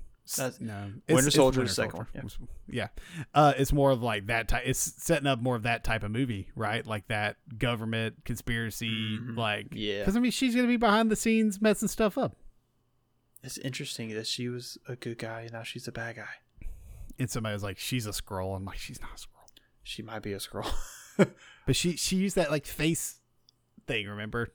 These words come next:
Speaker 2: Well,
Speaker 1: She, like,
Speaker 2: Skrulls
Speaker 1: pulled her
Speaker 2: still have
Speaker 1: face off.
Speaker 2: face. I mean, it's face off. <laughs>
Speaker 1: It's in face.
Speaker 2: <laughs>
Speaker 1: Oh my God.
Speaker 2: A,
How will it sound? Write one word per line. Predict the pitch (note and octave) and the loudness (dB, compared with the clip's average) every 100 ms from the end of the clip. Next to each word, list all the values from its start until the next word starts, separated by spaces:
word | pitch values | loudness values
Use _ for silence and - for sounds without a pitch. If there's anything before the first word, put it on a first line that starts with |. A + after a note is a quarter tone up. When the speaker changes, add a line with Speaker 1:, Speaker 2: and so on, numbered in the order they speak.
| - - - - | -12 -12 -10 -2
Speaker 2:
Well, | C#4 | 0
Speaker 1:
She, | - | 2
like, | B2 | 6
Speaker 2:
Skrulls | D#4+ | 6
Speaker 1:
pulled | - | 6
her | D#4 | 6
Speaker 2:
still | |
have | G3 | 6
Speaker 1:
face | E3 | 4
off. | A2+ A2+ | 2 2
Speaker 2:
face. | A#3 D4 - - - _ _ _ _ _ - | 2 2 -2 -8 -12 _ _ _ _ _ -6
I | |
mean, | C3+ C3+ | -2 0
it's | C#3 - _ _ _ _ _ _ | -2 -4 _ _ _ _ _ _
face | - B2+ A#2 - - - - - - - - | -2 -2 -2 -2 -2 -2 -4 -6 -12 -20 -18
off. | - - - - - C#3 - - | -14 -2 0 0 -4 -10 -6 6
<laughs> | |
Speaker 1:
It's | A#3+ A#3 | 8 10
in | A3 F#3+ D3+ - G3 | 12 10 10 -2 -14
face. | - - - C3 D#3+ - - - - - - - - - | -4 0 4 6 6 4 -4 -8 -10 -10 -12 -14 -14 -2
Speaker 2:
<laughs> | G3 - C4 - A3 - - - - - - - - - - - - - | 0 4 2 6 4 4 -2 -2 -4 -6 -6 -6 -6 -12 -20 -20 -18 -10
Speaker 1:
Oh | G#2 | -6
my | G2 F#2 | -6 -6
God. | A2+ A2 A2 - - | -8 -12 -10 -6 0
Speaker 2:
A, | - | 2